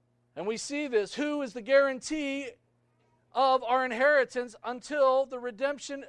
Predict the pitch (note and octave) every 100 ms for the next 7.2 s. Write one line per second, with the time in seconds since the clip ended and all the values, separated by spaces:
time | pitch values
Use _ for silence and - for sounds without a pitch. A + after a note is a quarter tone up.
0 | - _ _ G#3 G3 A3 - C#4+ C#4+ C#4
1 | C4+ - B3 - C#4+ D4 - A#3 - F#3
2 | - A3+ G#3 D4 - A3+ G#3+ - A#3 A#3+
3 | - B3+ B3 B3 A3+ _ _ _ A3 A3
4 | F3+ G#3+ G#3+ F#3 D3+ _ _ - C4 C#4+
5 | C4 G3 A3+ A#3 A3+ G3+ G#3 - F#3 -
6 | A3 A3 G#3+ A3 - B3+ B3 - - A#3
7 | - G3+